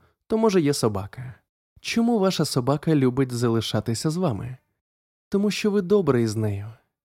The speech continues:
Якщо ви битимете собаку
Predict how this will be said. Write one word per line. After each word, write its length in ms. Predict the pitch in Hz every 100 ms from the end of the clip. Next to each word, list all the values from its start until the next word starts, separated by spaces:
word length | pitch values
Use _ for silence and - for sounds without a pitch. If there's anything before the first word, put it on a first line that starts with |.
| _ _ _ _ _ _ _ _
Якщо 380 | - 233 - 240
ви 120 | 202
битимете 560 | 185 151 151 147 135 127
собаку 640 | - 117 120 139 - 107